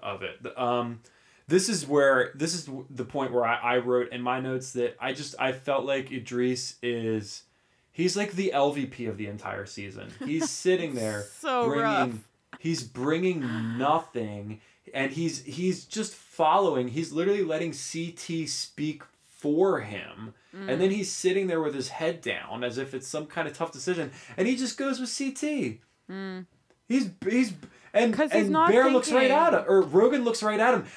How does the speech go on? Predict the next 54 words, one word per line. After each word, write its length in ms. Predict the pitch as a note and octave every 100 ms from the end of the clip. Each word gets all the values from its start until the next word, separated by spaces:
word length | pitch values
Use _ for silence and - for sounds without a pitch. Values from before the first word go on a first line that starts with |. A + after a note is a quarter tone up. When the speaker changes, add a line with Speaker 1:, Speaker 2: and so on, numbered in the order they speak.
| -
Speaker 1:
and 120 | - B3+
he 80 | C#4
goes 180 | D#4 D#4
with 140 | D4+
Rogan 380 | A#3+ E4 E4 D#4+
too. 180 | - D#4+
Rogan 260 | D#4 D4+ D4+
looks 180 | C4
right 180 | C#4+ C#4+
at 80 | C#4+
him. 100 | C4
Rogan's 240 | A#3+ A#3+
like, 160 | G#3+ F#3+
"Well, 300 | D3 D3+ D3 - -
uh, 200 | A2 B2+ C#3 - - - C#3+
mate, 320 | E3 F#3 F3
if 180 | D3 D3
you, 280 | D#3+ D3+ C3+ - -
if 140 | C#3
you 60 | D#3+
don't 180 | G#3+ G3
vote 200 | E3+ E3
for 200 | - F3+
me, 100 | E3
I'm 140 | E3 E3
gonna 160 | F3+
be 80 | E3
going 300 | E3+ F#3+ F#3
in." 400 | G3+ A#3 D3+ A2 - _ _
And 180 | - C#3
then 200 | F3 F3+
he's 180 | F3 D#3+
like, 240 | D3 C#3
"Uh, 160 | D#3 D#3+ -
uh, 340 | D#3 E3+ E3+ -
oh, 280 | D#3+ F#3 D#3+ D#3+
okay, 160 | E3+ E3+
okay." 440 | F#3 F#3 E3+ D#3+
So 200 | E3+ D3+
he's 180 | C#3+ C#3+
like, 160 | C3+ B2+
"All 80 | D#3+
right, 220 | F3 E3+
I'll, 180 | D#3+ E3
I'll 300 | D3 E3+ C3
vote 280 | D3 E3
for, 360 | - - D#3+ D#3+
you 160 | D3+ D#3
know, 100 | D3
I'll 160 | D3+
vote 220 | C#3 D3
for 120 | - D3
Bear 300 | D#3+ F3+ E3+
then." 420 | B2+ B2 C3